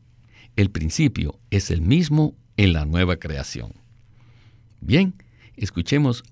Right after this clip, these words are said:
a Witness Lee en nuestra última sección del estudio Vida de hoy.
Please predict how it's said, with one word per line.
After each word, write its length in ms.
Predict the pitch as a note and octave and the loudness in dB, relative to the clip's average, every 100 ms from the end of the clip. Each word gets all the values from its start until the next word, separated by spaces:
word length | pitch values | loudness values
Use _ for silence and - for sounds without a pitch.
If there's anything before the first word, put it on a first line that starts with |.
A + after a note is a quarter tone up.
| _ - | _ -8
a 260 | D#2+ C#2+ C#2 | -6 -6 -8
Witness 460 | D#2 D3 F3+ F#3+ - | -2 2 2 0 0
Lee 220 | A#2+ - | 0 0
en 160 | G#2+ A2 | 2 4
nuestra 380 | G2+ F#2+ F2 D2+ | 4 2 -4 -2
última 400 | F2+ C3+ C#3 C3+ | -2 0 0 0
sección 500 | A2 - A2 F#2 F#2+ _ - | -2 -4 -2 -2 -4 _ -14
del 260 | F2+ G2+ E2 | -4 -2 -2
estudio 500 | D2+ - G#2+ G#2 G2+ | -4 -2 0 2 0
Vida 280 | F2 F2+ | 0 0
de 160 | E2+ D2 | -2 -4
hoy. 240 | C2 - | -8 -12